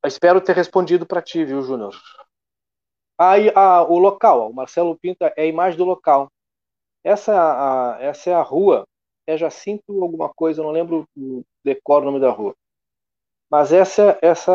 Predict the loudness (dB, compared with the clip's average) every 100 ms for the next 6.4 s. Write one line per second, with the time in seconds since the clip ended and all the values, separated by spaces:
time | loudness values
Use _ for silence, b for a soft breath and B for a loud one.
0 | 2 4 4 2 2 2 2 0 2 2
1 | 2 _ 2 4 2 0 0 -2 -2 0
2 | 0 0 0 0 -2 -2 -4 -10 -12 -6
3 | -4 -4 -2 -2 0 -2 2 2 2 -2
4 | -8 _ _ _ _ -20 _ -6 -6 -8
5 | -6 -8 -8 2 2 4 4 4 2 0
6 | 2 2 -2